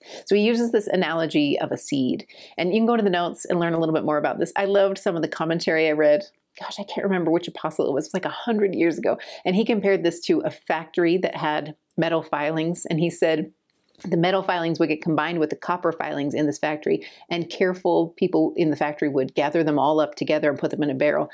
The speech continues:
And then they would take this gigantic magnet, and it would only pull out the, the metal filings, and all the copper would stay. And he's like, "But if you didn't understand magnets, you would look at that giant barrel and think, 'Those things can never be separated.' But then you see a magnet come in and you're like, 'Oh yeah,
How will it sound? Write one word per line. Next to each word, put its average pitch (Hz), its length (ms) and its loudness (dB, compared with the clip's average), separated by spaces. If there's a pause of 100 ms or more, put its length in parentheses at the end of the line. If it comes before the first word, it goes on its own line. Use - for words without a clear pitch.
(360)
And 180 140 0
then 190 120 2
they 196 100 4
would 175 140 2
take 175 200 0
this 147 160 -2
gigantic 156 760 0
magnet, 143 600 -4 (100)
and 147 280 -2
it 175 120 0
would 165 240 0
only 175 360 0
pull 170 280 0
out - 400 -2 (180)
the, 156 160 0
the 160 100 0
metal 156 320 2
filings, 156 400 -2
and - 100 -4
all - 60 -2
the - 80 -4
copper - 340 -4
would - 180 -4
stay. - 220 -2
And - 400 -12
he's 170 140 0
like, 180 200 -2
"But 190 120 2
if 185 120 -2
you 247 80 4
didn't 262 200 2
understand 180 460 0
magnets, 165 520 -2
you 185 80 2
would 175 120 4
look 170 160 0
at 196 120 -2
that 165 160 0
giant 165 260 0
barrel 151 220 2
and 147 140 0
think, 139 360 -4
'Those 175 180 2
things 175 240 -4
can 151 220 0
never 156 240 2
be 139 440 0
separated.' - 640 -4 (480)
But 175 160 0
then 196 120 4
you 202 80 4
see 196 160 2
a 160 60 2
magnet 240 340 2
come 160 160 0
in 151 100 2
and 151 80 2
you're 147 120 0
like, 143 280 -2
'Oh 262 140 2
yeah, 247 240 0